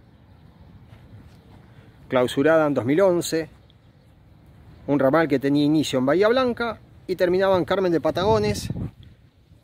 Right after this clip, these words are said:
que está en el sentido donde estoy enfocando el nomenclador, a doscientos kilómetros adelante.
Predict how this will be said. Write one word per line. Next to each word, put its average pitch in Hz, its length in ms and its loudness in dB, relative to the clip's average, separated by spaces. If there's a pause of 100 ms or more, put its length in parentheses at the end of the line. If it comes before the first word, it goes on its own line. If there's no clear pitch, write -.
(800)
que 170 80 0
está 196 240 2
en 196 80 2
el 170 100 2
sentido 185 420 2
donde 147 180 0
estoy 160 600 0 (1160)
enfocando 170 840 0 (160)
el 147 80 -6
nomenclador, 170 680 0 (800)
a 151 100 -6
doscientos 165 420 -2
kilómetros 165 540 0
adelante. 131 580 -2